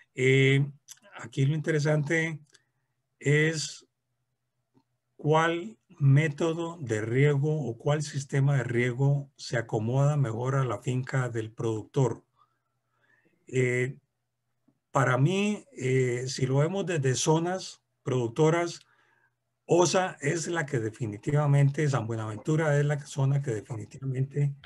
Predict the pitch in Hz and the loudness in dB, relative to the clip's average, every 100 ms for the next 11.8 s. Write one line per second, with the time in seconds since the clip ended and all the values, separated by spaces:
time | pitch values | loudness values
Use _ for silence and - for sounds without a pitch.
0 | _ - 113 107 143 147 156 139 120 156 | _ -10 -8 -4 0 2 4 2 2 0
1 | 127 107 110 110 143 147 160 156 156 156 | 0 -2 -4 0 0 0 0 2 2 2
2 | 165 147 - _ _ _ _ _ - 139 | -2 -6 -12 _ _ _ _ _ 0 4
3 | 147 151 143 120 104 120 135 147 143 127 | 4 2 -2 -6 -4 0 2 4 2 2
4 | 135 139 117 113 117 139 143 127 107 95 | 0 0 -2 -2 0 4 4 2 -2 -2
5 | 113 127 131 120 120 117 120 123 120 135 | -2 0 0 -2 -2 -4 -2 -2 -2 -4
6 | 139 _ _ _ - 143 160 170 165 _ | -6 _ _ _ 0 2 2 0 -8 _
7 | - - 120 120 117 147 147 156 160 - | -16 -6 -4 -2 2 4 4 0 -2 -6
8 | 151 117 113 135 143 131 127 139 127 131 | -8 -4 -2 0 2 2 0 0 0 0
9 | 139 - 139 131 131 - - 139 143 120 | -2 -2 0 2 0 -6 -2 4 6 4
10 | 101 98 117 123 147 139 139 139 143 139 | 0 -4 -4 -2 -2 0 0 2 0 2
11 | 139 135 139 123 113 113 123 135 | 2 0 0 -4 -4 -4 -4 -6